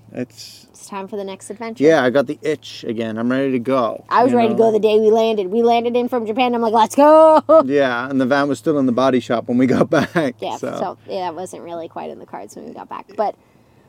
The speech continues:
Speaker 2: we're excited about everything coming along. We have so much to do. I'm so overwhelmed. And if you follow us on our YouTube, if you're subscribed, that is why we haven't had, v-,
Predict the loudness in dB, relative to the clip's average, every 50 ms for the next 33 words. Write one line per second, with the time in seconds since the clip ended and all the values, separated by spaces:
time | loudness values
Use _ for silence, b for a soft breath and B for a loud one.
0 | b b b 2 4 4 4 4 4 4 4 4 4 4 4 4 2 2 2 0
1 | 0 0 2 2 2 2 2 2 2 2 4 6 6 6 6 6 4 2 0 0
2 | 2 2 4 6 6 6 4 2 -2 -8 -4 -2 0 0 0 0 -2 -4 -2 -4
3 | -6 -2 0 0 0 2 2 2 2 0 0 0 -2 -6 -8 -8 -6 -2 2 4
4 | 4 4 4 2 0 0 0 -2 -2 -2 -2 -4 -6 -6 -8 -10 -8 -6 -4 -4
5 | -4 -6 -6 -6 -6 -8 -10 -12 -16 -20 _ _ 2 4 6 6 4 4 2 0
6 | -2 -2 -2 -4 -6 -6 -6 -6 -4 -4 -4 -4 -6 -10 -10 -12 -12 -12 -16 -18
7 | -16 -10 -6 -4 -2 -2 -4 -6 -10 -14 -20 b b b b b b 0 0 2
8 | 2 0 0 -2 -4 -2 2 4 4 6 6 6 4 4 2 0 -2 0 0 -2
9 | -2 -4 -6 -6 -4 0 0 0 0 0 -2 -6 -8 -18 -20 _ -14 -12 -12